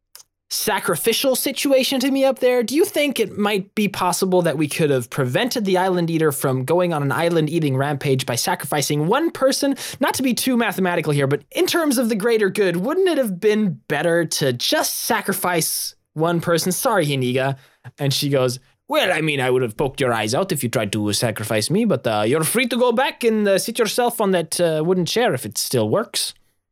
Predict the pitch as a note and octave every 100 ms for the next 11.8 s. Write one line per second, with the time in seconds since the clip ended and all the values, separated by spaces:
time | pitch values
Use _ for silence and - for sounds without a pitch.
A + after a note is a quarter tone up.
0 | _ _ - - A3+ B3 A3 - F#3 A2
1 | - _ _ _ _ _ _ _ _ C#3+
2 | F#3 F3+ D#3+ _ - F3 E3 A#2 _ _
3 | _ _ _ _ _ - A3 G#3 A3 B3+
4 | F#3+ F3 D#3 D3+ G#3 G#3+ F#3 F#3+ F3+ D#3
5 | C3+ C3 - - - A#3+ B3 A3 A#3+ B3+
6 | A#3 G3+ F3+ E3 - D3+ C#3 - B2 -
7 | B2+ C#3+ D#3+ _ _ _ _ - A3+ G#3
8 | A#3 C4+ C#4 A3+ F#3 D3 - _ _ _
9 | - - G3 - - D#3 D#3 C#3 C#3 G3
10 | F#3+ F3+ E3+ D3 C3+ D#3 D3+ B2+ A2+ A#2
11 | A#2 G#2+ G#2 - - - D#3+